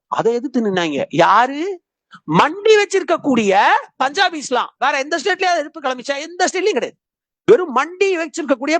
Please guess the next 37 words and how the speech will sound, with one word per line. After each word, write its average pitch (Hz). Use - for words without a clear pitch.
பஞ்சாபிஸ் 269
போராட்டத்துக்கு 311
அவருடைய 247
புள்ள 311
ஆஸ்திரேலியால 320
இருந்து 330
கிளம்பி 311
வந்து 302
இங்க 320
டிராக்டர் 285
ஓட்டி 254
இறந்து 233
போறாரு. 147
Sorry 285
for 262
that, 254
but -
ஆஸ்திரேலியால 320
போய் 311
படிக்கிற 339
ஒரு 285
புள்ள 339
போராட்டம் 320
பண்றான்னா 320
நீ 349
ஏழ்மையில 294
இருக்கியா? 185
Already 330
நம்ம 302
நாட்-, 247
நம்ம 220
தமிழ்நாட்டுல 262
இருக்கக்கூடிய 196
விவசாய 302
சந்தைகள் 285
இருக்கு 208
பாத்தீங்களா, 160